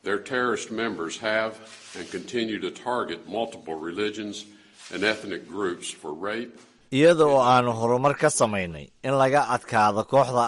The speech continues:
Speaker 2: isis, isla markaana aan hor istaagnay fikirkii ay wadeen, haddana xubnahoodii argagixisadu waxay sii wadaan inay bartilmaameedsadaan diimaha kala duwan iyo kooxaha qaarkood, iyaga oo kufsanaya, afduubayana,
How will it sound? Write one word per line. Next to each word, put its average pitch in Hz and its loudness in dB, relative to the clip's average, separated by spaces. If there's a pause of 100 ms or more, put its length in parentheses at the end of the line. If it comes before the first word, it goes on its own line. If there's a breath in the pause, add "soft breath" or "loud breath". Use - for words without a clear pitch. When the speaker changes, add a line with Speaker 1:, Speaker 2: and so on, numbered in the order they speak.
(100)
Speaker 2:
isis, 110 0 (180)
isla 113 -2
markaana 127 4 (100)
aan 110 0
hor 123 -4
istaagnay 117 0
fikirkii 117 -4
ay 110 4
wadeen, 117 4 (400 soft breath)
haddana 120 2 (140)
xubnahoodii 110 0
argagixisadu 101 -2 (380 soft breath)
waxay 117 0
sii 135 -2
wadaan 104 2
inay 117 -2
bartilmaameedsadaan 101 0 (340 soft breath)
diimaha 120 0
kala 98 -2
duwan 82 -8 (140)
iyo 95 -6
kooxaha 104 4
qaarkood, 98 0 (500 soft breath)
iyaga 113 4
oo 101 4
kufsanaya, 98 2
afduubayana, 117 4